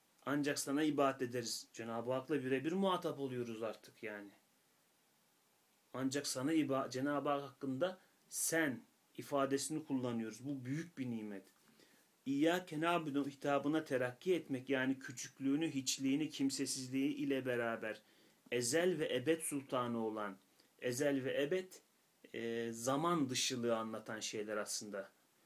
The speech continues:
Zamanın üstünde bir şey Cenab-ı Hak. Zaman onun mahluku. Cenab-ı Hak geçmiş, gelecek, bugün, yarın Cenab-ı Hakk'ın nazarında hepsi bir. Cenab-ı Hak hepsini görüyor, hepsini biliyor.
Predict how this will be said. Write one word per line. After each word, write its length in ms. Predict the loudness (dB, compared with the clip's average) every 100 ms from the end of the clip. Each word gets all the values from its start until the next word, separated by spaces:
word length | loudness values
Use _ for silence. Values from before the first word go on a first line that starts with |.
| -10
Zamanın 580 | -2 0 2 2 0 -4
üstünde 540 | -12 -8 -4 0 0
bir 40 | 0
şey 220 | 0 -2
Cenab-ı 440 | -2 -4 -4 -4
Hak. 240 | -4 -6 -2
Zaman 320 | 0 4 2
onun 180 | 2 0
mahluku. 720 | -2 -2 -2 -2 -2 -4 -4 _ _ _ -8
Cenab-ı 400 | -4 0 0 0
Hak 200 | -2 -6 _ _ _ _ _ -20 -16 -14 -6 0
geçmiş, 500 | 0 0 -2 -2 0
gelecek, 600 | 2 4 4 0 0 -6
bugün, 380 | -8 -2 2 4
yarın 380 | 4 4 2
Cenab-ı 440 | 0 -2 0 0 0
Hakk'ın 320 | -2 0 0
nazarında 400 | 0 0 0 0
hepsi 360 | -2 -2 -4 -4
bir. 80 |
Cenab-ı 420 | -8 -6 -4 -2 -2
Hak 120 | -2
hepsini 320 | -4 0 0
görüyor, 360 | 0 -2 -4 -4
hepsini 400 | -6 -4 -4 -6
biliyor. 440 | -6 -8 -8 -14